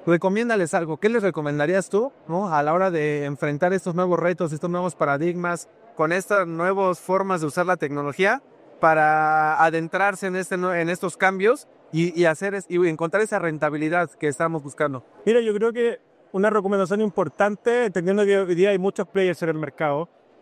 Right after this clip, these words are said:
Speaker 2: eh, y que a veces es difícil poder tomar decisión con quién trabajar, yo creo que el foco es saber trabajar y que la empresa que te pueda ayudar tenga una relación de partner, ¿ya?
Speaker 1: Ok.
Speaker 2: Que no so-, no solo sea tu proveedor, sino que sea tu partner, entienda tu negocio,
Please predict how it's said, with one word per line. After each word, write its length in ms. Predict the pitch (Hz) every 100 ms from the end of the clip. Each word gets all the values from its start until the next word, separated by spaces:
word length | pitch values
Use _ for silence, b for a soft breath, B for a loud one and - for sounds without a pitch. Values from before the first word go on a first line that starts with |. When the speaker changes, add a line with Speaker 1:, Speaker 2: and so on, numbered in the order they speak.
| - -
Speaker 2:
eh, 320 | 139 147 139 143
y 60 |
que 80 | 156
a 40 |
veces 300 | 160 175 190
es 40 | 180
difícil 380 | 160 190 202 185
poder 160 | 190
tomar 240 | 190 175 180
decisión 300 | 170 185 180
con 120 | 175
quién 200 | 190 185
trabajar, 500 | 180 175 - 165 180 _ - -
yo 80 | 170
creo 100 | 190
que 80 | 196
el 60 |
foco 300 | - 214 226
es 80 | 220
saber 300 | 214 190 208
trabajar 440 | 233 214 - 220
y 180 | 233 233 -
que 300 | 185 196 208 _ -
la 140 | 175
empresa 340 | 156 208 202 208
que 100 | 185
te 100 | 170
pueda 200 | 196 208
ayudar 480 | 190 175 196 220 - _
tenga 500 | 214 208 202 220 247 - _ _
una 200 | 180 202
relación 380 | 185 175 202 196
de 80 | 165
partner, 440 | 170 147 131 110 - - -
¿ya? 200 | 156 165
Speaker 1:
Ok. 260 | 175 156 202
Speaker 2:
Que 100 | 185
no 80 | 185
so-, 260 | 196 214 -
no 120 | 175
solo 440 | - - 202 214
sea 240 | 202 214 208
tu 100 | 196
proveedor, 400 | 196 180 175 190
sino 180 | 185 175
que 80 |
sea 180 | 156 180
tu 100 | 160
partner, 320 | 147 180 156
entienda 360 | 147 143 190 196
tu 100 | 180
negocio, 580 | 170 170 196 - 190